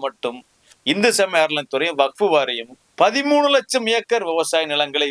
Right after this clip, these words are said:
வீட்டுமனை நிலங்களை எல்லாம், "இது எங்க நிலம், நீங்க வெளியேறுங்கன்னு" விவசாயிகளையும், வீட்டுமனை உரிமையாளர்களை வீட்டை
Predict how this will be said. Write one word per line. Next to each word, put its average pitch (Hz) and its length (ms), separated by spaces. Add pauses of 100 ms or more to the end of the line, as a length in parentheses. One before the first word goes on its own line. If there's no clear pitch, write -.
வீட்டுமனை 156 400
நிலங்களை 113 360
எல்லாம், 127 260 (460)
"இது 160 80 (120)
எங்க 180 140 (100)
நிலம், 151 280 (480)
நீங்க 175 300
வெளியேறுங்கன்னு" 165 640
விவசாயிகளையும், 127 680 (460)
வீட்டுமனை 214 420
உரிமையாளர்களை 180 440
வீட்டை 208 220